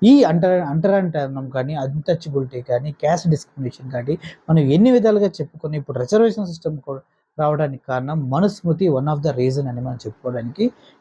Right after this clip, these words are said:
ఎటువంటి అతిశయోక్తులు అయితే లేదు. But ఇప్పుడు ఈ, ఈ క్యాస్ట్ రిజర్వేషన్ అనేది ఎంతవరకు ఉపయోగపడుతుంది అనే విషయాలు, దీనికి సంబంధించిన అనేక విషయాలు మనం మాట్లాడుకునే ముందు,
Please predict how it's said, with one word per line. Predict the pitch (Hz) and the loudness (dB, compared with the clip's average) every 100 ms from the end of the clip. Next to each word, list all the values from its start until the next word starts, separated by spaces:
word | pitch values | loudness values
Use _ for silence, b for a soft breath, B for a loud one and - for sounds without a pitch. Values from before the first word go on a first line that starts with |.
| - | 2
ఎటువంటి | 165 208 196 | 6 6 4
అతిశయోక్తులు | 185 127 _ - - 147 - 175 | 2 0 _ -8 -4 -4 -2 0
అయితే | 147 127 | 0 0
లేదు. | 151 123 | -4 -4
But | 127 208 269 _ _ _ _ | 0 0 0 _ _ _ _
ఇప్పుడు | 185 233 311 | 0 2 2
ఈ, | 254 185 156 156 | 4 2 0 -4
ఈ | 143 151 - - | -12 -12 -14 -2
క్యాస్ట్ | 185 220 - | 0 0 0
రిజర్వేషన్ | 170 170 190 170 180 | 2 4 2 0 -4
అనేది | 143 123 120 147 220 _ _ _ _ 147 | -4 -4 -2 -2 -2 _ _ _ _ 0
ఎంతవరకు | 180 220 277 226 180 180 | 2 4 4 4 2 0
ఉపయోగపడుతుంది | 170 170 160 147 135 139 | -2 0 -2 -4 -8 -10
అనే | 135 | -8
విషయాలు, | 131 127 - 131 135 214 b b _ - | -10 -8 -8 -6 -8 -12 b b _ -8
దీనికి | 139 226 254 175 151 190 220 _ _ _ _ _ _ _ | 2 4 4 2 0 0 -4 _ _ _ _ _ _ _
సంబంధించిన | 165 165 214 214 202 | -2 0 2 2 2
అనేక | 131 165 226 | 0 2 2
విషయాలు | 233 180 190 | 2 2 0
మనం | 170 139 131 | 0 -2 -2
మాట్లాడుకునే | 135 131 139 127 123 | -4 -2 -4 -4 -8
ముందు, | 117 120 170 | -6 0 0